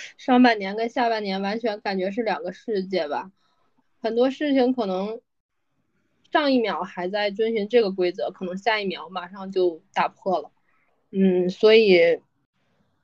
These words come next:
我不知道大家在这一年当中从哪些方面让自己，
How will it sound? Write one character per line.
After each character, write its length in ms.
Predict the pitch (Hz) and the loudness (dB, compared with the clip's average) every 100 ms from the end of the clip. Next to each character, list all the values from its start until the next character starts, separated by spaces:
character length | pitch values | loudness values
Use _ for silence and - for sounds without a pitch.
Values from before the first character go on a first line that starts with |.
| _ - | _ -4
我 80 | |
不 160 | 185 214 | -2 4
知 80 | 226 | 6
道 140 | 226 | 6
大 160 | 226 220 | 6 4
家 180 | 208 202 | 2 0
在 320 | 220 208 196 | 0 0 -2
这 260 | 196 220 | -2 -4
一 80 | 214 | -4
年 280 | 202 175 180 | -6 -8 -8
当 240 | 190 196 | -6 -6
中 340 | 190 190 190 196 - - - - - - | -6 -6 -8 -10 -18 -20 -20 -20 -20 -12
从 300 | - 190 220 | 0 2 4
哪 160 | 202 | 2
些 240 | 185 226 226 | 2 4 4
方 240 | 196 190 | 4 4
面 300 | 196 190 175 | 2 2 2
让 200 | 190 202 | 0 0
自 240 | 196 208 | 0 -2
己， 360 | 190 160 147 | -2 -4 -6